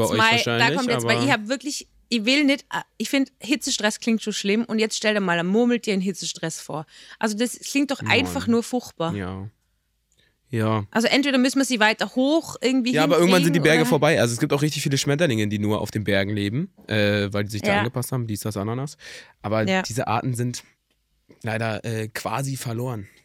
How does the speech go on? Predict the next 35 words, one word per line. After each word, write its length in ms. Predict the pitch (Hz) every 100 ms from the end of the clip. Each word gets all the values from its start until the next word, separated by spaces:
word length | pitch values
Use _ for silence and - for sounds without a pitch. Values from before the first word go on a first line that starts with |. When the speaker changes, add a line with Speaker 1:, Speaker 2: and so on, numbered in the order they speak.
| _ -
Speaker 2:
Weil 180 | 120 123
da 80 |
müssten 300 | 131 139 -
wir 40 | 139
uns 200 | 123 -
richtig 280 | 165 151 131
viel 100 | 120
Mühe 220 | 113 110
geben. 180 | 117 135
Also 160 | 113
müssten 200 | 120 -
wir 60 | 123
von 160 | 131 117
heute 180 | 127
auf 100 | 123 117
morgen 200 | 113 95
aufhören, 360 | 110 123 104
C 100 | -
O 60 | 117
zwei 280 | - 107 113
und, 280 | 110 104 107
äh, 300 | 98 95 85
Äquivalente 560 | - 110 104 110 135
auszustoßen, 640 | 95 - - - 98 131 147 - - -
dass 160 | - 185
Speaker 1:
Ja. 100 | 165
Speaker 2:
wir 40 |
das 160 | 110 98
noch 140 | 107
einfangen 320 | 87 101 107
können. 240 | 95 87 98 -
Also 220 | 98 95
diese 320 | 104 101 113
Arten, 340 | 92 - 104 95
äh, 420 | - 92 76